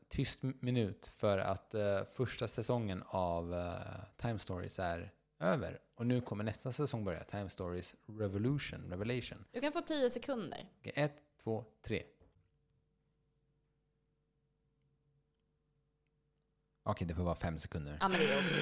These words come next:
Speaker 2: okej.
Speaker 1: <laughs> Ehm, så Time Stories, jag tycker det är sjukt bra. Jag, jag vill spela det hela tiden. Jag längtar efter nya avsnitt och jag vill ta revansch på det här jävla Madame som var det sämsta Time Stories jag någonsin har spelat, som avslutade hela säsongen. Jag tycker, jag tyckte inte om det.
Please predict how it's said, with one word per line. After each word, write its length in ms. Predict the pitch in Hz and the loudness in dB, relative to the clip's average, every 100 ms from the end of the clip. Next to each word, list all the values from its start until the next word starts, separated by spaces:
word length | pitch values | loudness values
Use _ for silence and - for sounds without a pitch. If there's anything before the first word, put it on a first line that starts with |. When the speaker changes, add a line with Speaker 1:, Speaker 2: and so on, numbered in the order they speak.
| 202 | 2
Speaker 2:
okej. 220 | 92 82 | 0 0
Speaker 1:
<laughs> 760 | 185 196 214 208 175 - - - - - | 6 8 10 10 10 4 -2 -14 -14 4
Ehm, 1900 | 139 127 127 127 123 123 120 120 117 117 113 113 113 113 110 110 110 110 117 - - | 8 10 10 8 8 6 4 4 4 4 4 4 4 4 4 4 2 2 0 -4 4
så 160 | 208 | 6
Time 300 | 247 220 349 | 6 6 4
Stories, 380 | - 175 131 - | 6 6 6 6
jag 80 | 196 | 6
tycker 140 | 247 | 8
det 40 | 254 | 6
är 40 | |
sjukt 320 | - 285 233 | 8 6 6
bra. 200 | 240 226 | 4 6
Jag, 160 | 147 175 175 | 4 4 2
jag 80 | |
vill 60 | 175 | 0
spela 240 | 175 202 185 | 0 -2 0
det 60 | |
hela 140 | 147 160 | 0 -2
tiden. 220 | 185 139 | -4 0
Jag 140 | 131 | 2
längtar 280 | 160 151 147 | 4 2 -2
efter 160 | 143 147 | 0 4
nya 240 | 143 131 | 6 6
avsnitt 280 | 123 123 - | 6 0 2
och 100 | 127 | 6
jag 80 | 123 | 6
vill 100 | 135 | 6
ta 160 | 139 | 4
revansch 440 | 127 123 139 135 - | 6 8 8 6 2
på 60 | |
det 80 | 98 | 2
här 160 | 98 92 | 2 2
jävla 340 | - 113 95 98 | 4 2 4 2
Madame 400 | 98 101 110 85 | 2 4 4 2
som 160 | - 90 | 0 0
var 100 | 90 | 0
det 100 | 92 | 0
sämsta 420 | - 104 - 107 | 0 0 -2 -4
Time 200 | 98 87 | -4 -4
Stories 280 | - 80 87 | -4 -4 -4
jag 100 | 90 | -4
någonsin 220 | 87 82 | -4 -6
har 40 | |
spelat, 260 | - 85 82 | -4 -2 -2
som 100 | 95 | -2
avslutade 480 | 92 - 101 98 90 | -4 -2 -4 -4 -4
hela 140 | 85 | -6
säsongen. 440 | - - 87 78 82 | -8 -8 -8 -8 -10
Jag 80 | 85 | -12
tycker, 220 | - 98 - | -10 -10 -6
jag 100 | - | -6
tyckte 200 | 98 95 | -2 -2
inte 220 | 90 95 | -2 0
om 140 | 90 | -2
det. 100 | 78 | -4